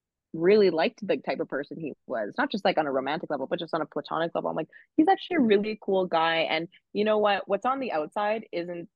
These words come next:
always what's on the inside, you know? Like, yeah, he looks like a fuck boy. He's got all these tattoos. He's got his muscles. He's got his big Instagram following, whatever.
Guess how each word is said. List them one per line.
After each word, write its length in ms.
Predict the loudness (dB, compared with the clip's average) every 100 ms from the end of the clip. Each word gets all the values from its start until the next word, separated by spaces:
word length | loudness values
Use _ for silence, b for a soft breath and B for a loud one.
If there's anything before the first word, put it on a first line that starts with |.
| _ _
always 420 | 0 2 2 0 -2
what's 180 | -4
on 140 | -4 -4
the 140 | -4 -4
inside, 420 | -4 -2 -2 -2
you 80 | -4
know? 140 | -2
Like, 160 | 0 2
yeah, 180 | 2 2
he 100 | 0
looks 200 | -2 -2
like 140 | -2
a 100 | -4 -2
fuck 160 | -2 -2 -4
boy. 260 | -2 0
He's 100 | -2
got 160 | -4 -2
all 80 | -2
these 160 | -6 -8
tattoos. 600 | -6 -6 -6 -6 -4 -6 -6
He's 100 | 0
got 140 | 0
his 100 | 0 -6
muscles. 520 | -8 -8 -4 0 0 -2 b b _
He's 180 | -4 2
got 140 | 4
his 140 | 4 0 b b _ _
big 240 | 2 2 0
Instagram 560 | -4 -4 -2 -2 -2
following, 460 | 0 2 2 -2 -6
whatever. 560 | -6 -4 -4 -4 -4